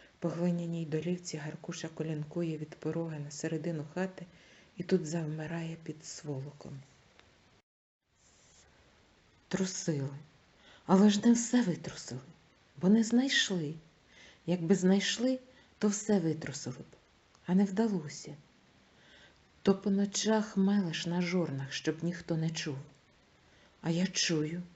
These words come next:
бо не сплю вночі. Не спиться мені вночі від голоду, здається, вмираю,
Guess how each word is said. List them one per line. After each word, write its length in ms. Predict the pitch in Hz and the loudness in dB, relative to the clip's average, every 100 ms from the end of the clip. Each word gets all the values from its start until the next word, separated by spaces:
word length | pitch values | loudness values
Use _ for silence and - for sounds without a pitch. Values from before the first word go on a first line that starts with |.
| _ _ _ - - | _ _ _ -20 -2
бо 140 | 156 | 4
не 120 | 185 208 | 6 6
сплю 320 | - 190 185 | 4 2 2
вночі. 560 | 139 139 - - 139 - - - - - - - _ _ _ _ | 2 -4 -8 -10 -12 -14 -20 -20 -20 -20 -20 -20 _ _ _ _
Не 160 | 180 196 | -2 -2
спиться 640 | - - 220 214 - 165 | -4 4 6 6 2 -2
мені 260 | 165 165 165 | 0 2 2
вночі 400 | 170 175 - 175 | 2 -2 -4 -2
від 200 | 160 170 | 0 0
голоду, 480 | 170 165 143 147 | 0 0 0 0
здається, 640 | 139 135 175 185 185 - 156 - - - - | 0 4 6 6 2 -4 -8 -10 -20 -20 -8
вмираю, 720 | 170 180 202 214 226 202 151 | 4 8 10 8 6 2 0